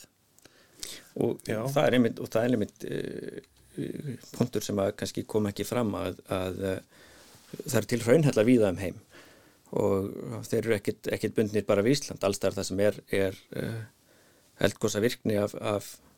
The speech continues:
Speaker 1: réttri tegund, að þar eru hraunhellar. En, en einhverju hluta vegna, og það er eitt af því sem er ekki, ekki alveg skilið af hverju, þá eru hraunhellarnir á Íslandi almennt, eh, skreyttari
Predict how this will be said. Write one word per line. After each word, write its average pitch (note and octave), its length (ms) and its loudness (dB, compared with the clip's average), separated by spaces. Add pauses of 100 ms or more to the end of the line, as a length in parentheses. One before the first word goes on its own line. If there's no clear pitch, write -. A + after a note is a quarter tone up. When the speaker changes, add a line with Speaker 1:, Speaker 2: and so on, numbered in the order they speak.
(320)
Speaker 1:
réttri A2+ 360 0
tegund, B2 400 0
að G#2 80 -6
þar A#2 220 0 (200)
eru A2 260 2
hraunhellar. C3+ 420 0 (580)
En, G2 300 0 (120)
en G2 280 -2 (720)
einhverju C#3+ 400 2
hluta C#3+ 180 4
vegna, G2+ 220 0
og - 80 -10
það D3+ 120 2
er - 120 0
eitt - 100 -6
af G#2+ 80 -4
því A2 100 -2
sem G2 220 -2
er A2 80 0
ekki, - 300 -4 (460)
ekki - 360 -2
alveg G#2+ 320 -2
skilið G2 540 2
af G2 100 -10
hverju, E2+ 320 -2
þá - 140 -4
eru B2 340 2 (280)
hraunhellarnir - 680 -2
á A2+ 80 4
Íslandi - 560 -4 (640)
almennt, A2 720 0
eh, - 240 0
skreyttari - 840 -2